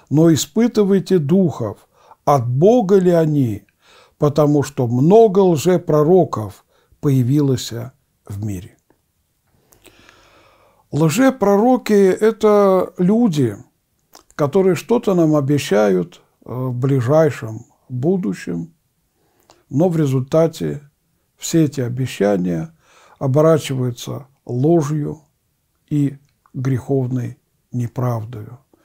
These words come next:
Всё кончается разочарованием для тех, которые начинают веровать в таких пророков.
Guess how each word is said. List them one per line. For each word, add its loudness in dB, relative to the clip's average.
Всё -2
кончается -6
разочарованием -2
для -2
тех, -2
которые -6
начинают -4
веровать 0
в -20
таких -14
пророков. -6